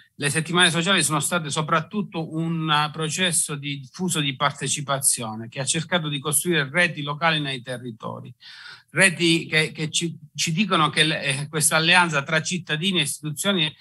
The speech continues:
non solo è una cosa che, che si deve fare, ma che è una cosa possibile, che già si fa. Allora quello che sarebbe importante è cominciare anche non solo a rafforzare questo tipo di percorsi, ma anche a riconoscere le buone pratiche. Un altro elemento importante della settimana sociale è quello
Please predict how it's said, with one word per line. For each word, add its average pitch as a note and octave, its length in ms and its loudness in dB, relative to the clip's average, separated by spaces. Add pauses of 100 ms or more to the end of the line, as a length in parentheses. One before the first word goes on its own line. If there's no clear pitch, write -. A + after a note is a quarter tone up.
(240)
non E3+ 220 2
solo G3 280 4
è D3 220 -2
una C#3 220 -4
cosa C#3 300 -2
che, B2+ 520 -2 (320)
che D3 120 -8
si D3+ 180 4
deve C#3 300 4
fare, A2+ 360 2
ma C#3 140 -4
che F3 100 -2
è F#3+ 40 4
una F#3+ 180 4
cosa F3+ 260 0
possibile, D3+ 560 -2
che D3+ 220 -2
già F3 160 2
si D3+ 180 2
fa. B2+ 320 -2
Allora F3 300 -2
quello F3+ 220 -2
che E3+ 100 -4
sarebbe E3 480 -4
importante D3+ 680 -2
è - 40 -16
cominciare F3 460 0
anche D#3+ 400 2 (580)
non F3 180 2
solo G3+ 280 4
a D3+ 100 4
rafforzare D#3+ 680 0
questo C#3+ 260 -8
tipo C3+ 240 -12
di C3+ 100 -10
percorsi, A#2+ 540 -4
ma G3 100 4
anche G#3 200 4
a E3 60 2
riconoscere F3 680 0
le B2+ 120 -8
buone B2 300 -6
pratiche. A2+ 480 -10
Un C3 120 -6
altro D3 220 -4
elemento D#3+ 320 2
importante D3+ 520 -2
della C3 100 -4
settimana C#3 460 -4
sociale A#2+ 480 -4
è B2+ 80 -14
quello D3+ 420 0